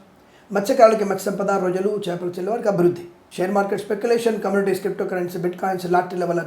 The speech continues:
జూదం వల్ల ధనప్రాప్తి. విద్యార్థిని, విద్యార్థులకి మంచి విద్యాభివృద్ధి పొందుకునే అవకాశం ఉంది. పోటీ పరీక్షల విజయం ఖాయంగా చెప్పవచ్చును. ఐఎల్స్, జీఆర్ఈ టోఫెల్ లాంటి పరీక్షల్లో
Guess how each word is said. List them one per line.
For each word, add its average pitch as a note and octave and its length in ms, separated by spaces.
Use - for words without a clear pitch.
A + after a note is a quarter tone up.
జూదం F3 220
వల్ల D#3+ 160
ధనప్రాప్తి. E3+ 520
విద్యార్థిని, F3+ 480
విద్యార్థులకి F#3 560
మంచి G#3+ 240
విద్యాభివృద్ధి G3+ 600
పొందుకునే F3 380
అవకాశం F#3+ 380
ఉంది. A#3 140
పోటీ G3 300
పరీక్షల F3 380
విజయం G#3 340
ఖాయంగా E3+ 400
చెప్పవచ్చును. F3+ 460
ఐఎల్స్, G#3+ 420
జీఆర్ఈ G3+ 320
టోఫెల్ F#3 240
లాంటి F3+ 180
పరీక్షల్లో F#3 400